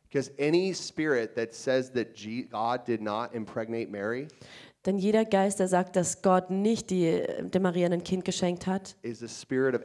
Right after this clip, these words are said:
Speaker 1: antichrist.
Speaker 2: ist der Geist des Antichrists.
Speaker 1: And it's an anti-, the antichrist spirit, you know what it is?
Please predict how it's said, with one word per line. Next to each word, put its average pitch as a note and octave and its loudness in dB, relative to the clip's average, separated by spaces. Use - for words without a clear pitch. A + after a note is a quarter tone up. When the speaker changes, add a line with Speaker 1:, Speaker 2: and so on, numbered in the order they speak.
Speaker 1:
antichrist. G2+ -12
Speaker 2:
ist F3+ -2
der F#3 4
Geist F3+ 2
des F#3+ -2
Antichrists. G#3+ -2
Speaker 1:
And C3+ -4
it's C3+ -6
an A#2+ -6
anti-, A#2 -8
the A#2+ -2
antichrist C#3+ -2
spirit, D#3 -2
you B2 -4
know B2 4
what A#2+ 6
it A#2+ 0
is? D3 -2